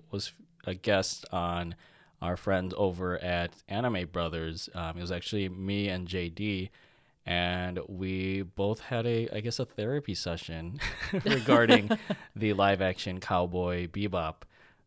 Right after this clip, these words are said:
Speaker 1: um, adaptation that Netflix released last month. Um, I believe their episode is, it should be live at the time of, of this Strictly JoJo episode being released. Uh, so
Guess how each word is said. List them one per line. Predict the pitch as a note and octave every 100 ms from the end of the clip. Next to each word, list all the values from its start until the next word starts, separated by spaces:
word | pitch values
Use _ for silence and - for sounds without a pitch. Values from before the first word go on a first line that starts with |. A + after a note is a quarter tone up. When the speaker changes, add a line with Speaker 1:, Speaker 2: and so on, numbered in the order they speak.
| -
Speaker 1:
um, | D#2+ D2 D2 D2+ D2+ D#2+ F#2+ _ _ _ _ _ _ -
adaptation | E2+ E2+ - F#2 F#2+
that | F2+ E2+ - _ _ _
Netflix | B2 G#2 - F#2+ E2
released | F2+ F2 E2+ E2+ - -
last | F#2+ E2 D#2 -
month. | D#2+ F2 F2+ F2 - - _ _ _ _ -
Um, | F2 E2+ F2 -
I | F#2+
believe | F#2+ F#2+ F#2 A2+ D3+ C3+ -
their | A2
episode | A2+ - C#3 - D3+ C#3+
is, | - F#2+ F2+ G2 - -
it | A2+ -
should | - C#3
be | A#2
live | F#2 F2 F2 G2
at | G2+ -
the | G2+
time | - G2+ F#2+ G2
of, | F#2 F2+ F2 F#2 - - _ -
of | E2 G2 A2
this | G2 F#2 F#2+ - - - - -
Strictly | - F#2 F2+
JoJo | E2+ F#2+ G2+
episode | G2+ - - C3+
being | C3 C3+
released. | C#3 C#3+ C#3+ D3 - - - - _ -
Uh, | F#2 F2
so | - G2+ G2 G2